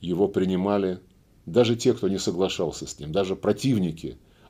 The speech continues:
Уго Чавеса признавали его, масштаб его личности.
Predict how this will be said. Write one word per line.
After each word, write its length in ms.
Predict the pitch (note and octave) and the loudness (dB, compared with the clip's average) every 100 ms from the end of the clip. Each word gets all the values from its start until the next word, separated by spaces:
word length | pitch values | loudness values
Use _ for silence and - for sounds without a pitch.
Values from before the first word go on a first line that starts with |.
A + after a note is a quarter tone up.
| - | -6
Уго 180 | F2 | -2
Чавеса 480 | F2+ A#2 A2 F#2 - | 0 2 2 0 -4
признавали 760 | - F#2+ E2+ F#2 G2+ G#2 E2 D#2 - - - - - | 0 0 0 0 0 0 -2 -8 -18 -20 -20 -20 -16
его, 500 | E2 F2 F2+ F#2+ F2 - | -6 0 4 4 2 -6
масштаб 480 | F#2 G2+ - B2 - | -4 0 4 6 4
его 160 | F#2 E2+ | 2 0
личности. 540 | E2+ - - - - | -2 -4 -8 -14 -18